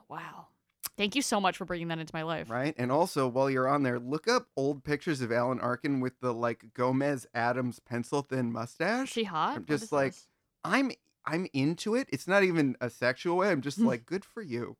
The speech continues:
Speaker 1: Right?
Speaker 2: I wish I had that confidence.
Speaker 1: Okay, let me see. Young. You know who w-, I just discovered was really good looking as a young man? Ronald Reagan.
Speaker 2: Okay.
Speaker 1: Oh.
Speaker 2: Well, I mean, that makes sense.
Speaker 1: He, yeah. Oh my God. Oh, this is kinda weird. He looks like a young Sam Raimi.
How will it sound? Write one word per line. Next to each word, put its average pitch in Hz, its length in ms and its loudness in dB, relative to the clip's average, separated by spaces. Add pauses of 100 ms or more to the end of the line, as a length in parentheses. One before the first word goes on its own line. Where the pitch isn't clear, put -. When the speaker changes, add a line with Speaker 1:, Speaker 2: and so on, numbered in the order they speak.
(100)
Speaker 1:
Right? 180 320 -2
Speaker 2:
I 143 60 2
wish 190 180 2
I 165 120 4
had 147 180 2
that 120 200 -2
confidence. 110 500 -6
Speaker 1:
Okay, 180 220 -6
let 175 120 -8
me 175 80 -8
see. - 200 -14
Young. 95 520 -12 (320)
You 214 80 0
know 226 160 4
who 339 140 4
w-, 440 220 6
I 202 140 6
just 180 240 -2
discovered 180 460 -2
was 170 160 -4
really 165 340 -4
good 165 140 -4
looking 175 300 -6
as 170 100 -6
a 165 60 -6
young 160 200 -6
man? 180 280 -4 (520)
Ronald 160 460 -6
Reagan. 98 340 -12 (580)
Speaker 2:
Okay. 113 340 -8 (840)
Speaker 1:
Oh. 294 1000 4
Speaker 2:
Well, 214 100 10
I 220 60 10
mean, 214 160 2
that 220 140 4
makes 127 260 -2
sense. 104 340 -10 (520)
Speaker 1:
He, 247 360 -4 (120)
yeah. 220 260 4 (220)
Oh 254 100 4
my 453 140 0 (140)
God. - 120 -2 (460)
Oh, 226 80 2
this 220 160 -2
is 208 80 -10
kinda 220 240 -2
weird. 190 260 -2
He 185 100 -8
looks 190 280 -6
like 202 140 -10
a 180 40 -6
young 170 220 -6
Sam 165 240 -10
Raimi. 185 360 -10